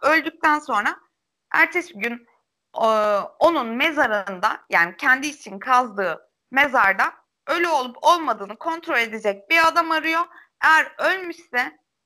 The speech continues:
Bedi'nin üzerine iki toprakta atıp,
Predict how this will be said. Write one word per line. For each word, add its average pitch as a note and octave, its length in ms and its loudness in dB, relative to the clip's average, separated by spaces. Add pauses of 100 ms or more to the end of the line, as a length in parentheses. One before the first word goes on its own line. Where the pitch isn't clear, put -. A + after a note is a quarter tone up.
Bedi'nin C#4+ 360 0
üzerine C4 360 -2
iki A4 280 -6
toprakta B3 720 -2 (420)
atıp, D#4+ 380 -6